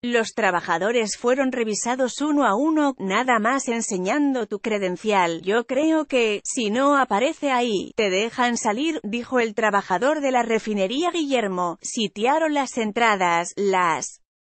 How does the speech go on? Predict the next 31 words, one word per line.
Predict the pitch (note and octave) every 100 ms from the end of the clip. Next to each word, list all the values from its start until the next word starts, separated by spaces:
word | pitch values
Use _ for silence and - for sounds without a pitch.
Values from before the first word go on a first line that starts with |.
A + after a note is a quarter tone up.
| _ _ _ _ _
Entradas | G#3+ F#3 D#3+ F#3+ A#3+ B3+ A#3+ A#3+
a |
la | G#3+ G3+
refinería. | G#3 G3 G#3+ F#3+ F3 A#3 D4 B3
Esa | B3+ F4 D4 C#4
es | D4 -
una | C#4+ C#4+
situación | C4+ C4 A#3 G3 - C4 C#4+
muy | A#3+ C#4
particular | C4+ B3 A#3+ A3 F#3 A#3 C#4+ C4+
que | A3+ G3+
yo | C#4+
creo | A#3 C#4 D#4+ C#4+
que | B3+
algo | A#3+ C#4 B3+ A#3
han | B3+ B3+
de | A#3
ver | A3 A3+
encontrado | A3+ G#3+ G#3 F#3+ G#3+ C4+ C#4+ B3+
o | A3+
visiblemente | G3 F3 B3+ D4 G#3 A3+ C#4+ C#4
querían | B3+ G#3 B3+ D#4 C4+
algo | A3+ A3+ F#3+
ahí | E3+ B3 D4+
descubrir", | C4+ A3+ - A3+ D4 D#4+ -
comentó | A3+ G3+ F3 E3 B3+ D#4+
el | D4+
alcalde | A3+ F3 - A3+ D4+ B3+ A3+
interino | G#3 G3 F#3+ G3+ D4 D4 C4
José | A#3+ G#3+ C#4 D4
Serrato. | C#4+ C4+ A3+ G3+ F#3 F3 D3+